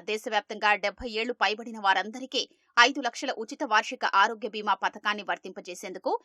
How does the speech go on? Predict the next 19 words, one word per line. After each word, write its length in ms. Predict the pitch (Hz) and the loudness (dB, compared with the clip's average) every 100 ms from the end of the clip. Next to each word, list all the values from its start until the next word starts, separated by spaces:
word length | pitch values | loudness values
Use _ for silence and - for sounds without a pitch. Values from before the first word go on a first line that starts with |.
| _ _ | _ _
మంత్రిమండలి 580 | 269 302 381 294 220 269 - | 6 6 4 -4 -2 -6 4
ఆమోదం 440 | 196 208 285 302 226 | 8 8 6 -4 -6
తెలిపింది. 340 | 170 175 185 175 - _ - | -8 -8 -8 -8 -10 _ -4
మూడు 180 | 269 311 | -2 2
వేల 280 | 262 254 | 6 8
నాలుగు 320 | 240 226 240 233 | 8 6 4 0
వందల 240 | 226 220 226 | 0 4 4
ముప్పై 300 | 214 - 247 | 2 -6 -6
ఏడు 200 | 226 220 | -4 -4
కోట్లతో 340 | 226 233 226 220 - | -6 -6 -4 -2 0
అమలు 200 | 208 226 220 | -2 -4 -6
చేసే 200 | 214 214 - | -6 -6 -8
ఈ 100 | 226 - | -10 -6
పథకం 280 | 202 - 180 | -6 -6 -8
వల్ల 180 | 175 339 523 _ 185 | 2 2 2 _ 4
దాదాపు 440 | 233 269 311 - 247 269 _ - | 6 6 0 -6 -6 -6 _ -2
నాలుగున్నర 580 | 220 240 294 294 269 226 - | 6 6 6 0 0 -2 0
కోట్ల 200 | 254 311 302 | -2 -2 -6
కుటుంబాల్లోని 640 | 247 262 254 262 254 302 | -6 -2 0 0 0 0